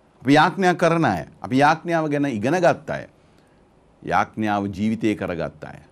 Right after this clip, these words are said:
නමුත් තවදුරටත් ගැඹුරු අධ්‍යයනයක, ප්‍රායෝගික වශයෙන් තවදුරටත් ගැඹුරු ජීවිත අත්දැකීමකට ඇතුළු වීමයි මේ වැඩසටහනේ අපගේ උත්සාහය. ඒ සඳහා ඔබ ආදරෙන් පිළිගන්නවා.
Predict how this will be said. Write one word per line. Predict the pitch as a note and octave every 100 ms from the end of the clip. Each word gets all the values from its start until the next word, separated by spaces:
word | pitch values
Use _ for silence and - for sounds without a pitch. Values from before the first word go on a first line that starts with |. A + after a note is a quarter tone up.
| _
නමුත් | - C3+ A3 G#3+ - _ _ _ _ -
තවදුරටත් | - G#2 A#2 A2+ G#2 G#2 - _ _ _ _
ගැඹුරු | - G#2 A2 A#2+ A#2
අධ්‍යයනයක, | G#2+ G2+ A#2+ C3+ C#3 G2 - - _ _ -
ප්‍රායෝගික | - A2 A#2+ D#3+ F3 E3+ E3
වශයෙන් | E3+ D#3+ E3 D#3+
තවදුරටත් | C#3 A#2+ C3 C#3+ C3+ C3+ A2+
ගැඹුරු | F#2+ G#2 C3 C3+ A#2 - _ _ _ _ -
ජීවිත | D#2+ G#2 E3+ F#3+ F#3+
අත්දැකීමකට | D#3 C3+ D3+ D3 D#3 D3 C3+
ඇතුළු | B2+ B2+ A2+
වීමයි | G#2+ G#2+ G#2+ D3 - _ _
මේ | - G2
වැඩසටහනේ | F#2 F2+ E2 E2 E2+ F2 C3+ - -
අපගේ | D#2+ E2 E2 F2 -
උත්සාහය. | G2+ - E2+ - - _ _ _ _ _ _ -
ඒ |
සඳහා | - F#2 F#2
ඔබ | F2+ F#2
ආදරෙන් | F2+ F2 E2 D#2+
පිළිගන්නවා. | D#2+ F2+ G2 A#2 C3+ E3